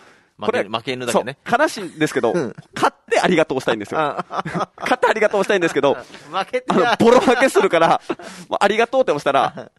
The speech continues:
Speaker 2: あっちもこの今まで固形とかのスタンプ使ってたのに、
Speaker 1: うんうん。
Speaker 2: なんかパチパチパチみたいな。
Speaker 1: うんうん。
Speaker 2: 逆に慰められてる感じして。
Speaker 1: それあるよな。
Speaker 2: はい。
Speaker 1: このめっちゃ煽ってくるやつに、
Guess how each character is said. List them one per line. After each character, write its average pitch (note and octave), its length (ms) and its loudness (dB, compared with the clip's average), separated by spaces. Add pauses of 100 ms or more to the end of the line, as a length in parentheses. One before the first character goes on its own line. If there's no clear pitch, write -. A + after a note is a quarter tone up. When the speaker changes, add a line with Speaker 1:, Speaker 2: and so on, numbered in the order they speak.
Speaker 2:
あ F3 60 0
っ G#3 100 -2
ち A#3+ 80 -10
も A3 140 -4
こ - 100 -2
の B2+ 120 0
今 E3 160 0
ま E3+ 80 0
で F#3 80 -2
固 - 160 -12
形 A3 180 2
と D#3+ 80 -8
か C#3+ 80 -4
の B2 100 -4
ス - 60 -10
タ B2 160 -2
ン - 40 -12
プ B2 80 -10
使 - 140 -8
っ - 40 -2
て - 80 -20
た A#2 100 -2
の A2+ 80 -6
に、 B2+ 60 -4
Speaker 1:
う A#2 40 -4
ん - 20 -6
う - 20 -8
ん。 - 40 -14
Speaker 2:
な A#2+ 60 -4
ん - 20 -16
か C3 100 -4
パ - 140 -12
チ - 120 -14
パ A3+ 120 -2
チ - 120 -20
パ G3 80 -2
チ E3 160 -8
み B2 80 -10
た F2+ 80 -10
い F#2+ 40 -12
な。 F#2+ 80 -14
Speaker 1:
う A2+ 60 -12
ん A2 40 -8
う F#2 40 -12
ん。 - 40 -18 (580)
Speaker 2:
逆 G#3 220 0
に D4+ 80 0
慰 G3+ 360 4
め G3 60 2
ら G3 100 6
れ F#3+ 100 0
て G#3 100 2
る E3 80 4
感 C#3 200 0
じ A#2+ 100 -10
し - 60 -18
て。 G#2+ 220 0 (340)
Speaker 1:
そ G#3 120 -6
れ G#3 80 -2
あ F#3 100 0
る F3+ 80 -6
よ C#3+ 100 -6
な。 F#2 300 -16
Speaker 2:
は C#3 160 -2
い。 - 20 -4
Speaker 1:
こ G#2+ 40 -6
の A2 40 -10
め B2 100 -10
っ D3+ 40 -10
ち - 160 -16
ゃ D#3 60 -6
煽 D#3+ 140 -8
っ - 60 -20
て D#3 120 -18
く C#3+ 120 -18
る C3 100 -12
や B2 100 -8
つ A#2+ 180 -20
に、 A2+ 320 -18